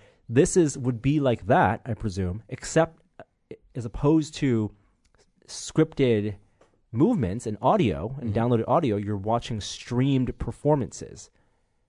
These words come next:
Speaker 1: motion, performance captured actors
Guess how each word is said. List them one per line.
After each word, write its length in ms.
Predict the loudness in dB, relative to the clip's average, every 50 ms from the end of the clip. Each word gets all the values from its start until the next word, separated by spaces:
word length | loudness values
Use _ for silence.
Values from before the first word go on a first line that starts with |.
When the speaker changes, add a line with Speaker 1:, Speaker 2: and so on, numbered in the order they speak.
| _ _
Speaker 1:
motion, 380 | 0 2 2 2 2 0 -2 -4
performance 480 | -4 0 4 4 6 6 4 2 0
captured 560 | -6 -6 -4 -4 -4 -4 -4 -4 -4 -4 -4 -8 _ -2
actors 580 | -2 -2 -2 -4 -10 -10 -10 -10 -14 -16 -20